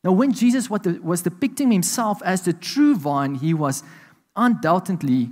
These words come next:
contrasting himself with the artificial vine, suggesting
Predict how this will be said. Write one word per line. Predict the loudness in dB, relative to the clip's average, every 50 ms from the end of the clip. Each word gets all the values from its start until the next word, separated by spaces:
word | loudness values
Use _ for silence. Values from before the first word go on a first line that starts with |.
| -8 -12 -6
contrasting | -4 -2 -2 -2 -2 -4 -4 -4 -2 -2
himself | -2 -2 -4 -4 -4 -4 -4 -4 -2 -4
with | -4 -4 -4
the | -6 -6
artificial | -4 -4 -4 -6 -8 -8 -4 -2 -2 -2 0 -2 -4 -4
vine, | -4 -4 -4 -4 -4 -4
suggesting | -4 -6 -6 -6 -6 -4 -2 -2 -2 -2 -2 -6 -8 -6 -6 -6 -6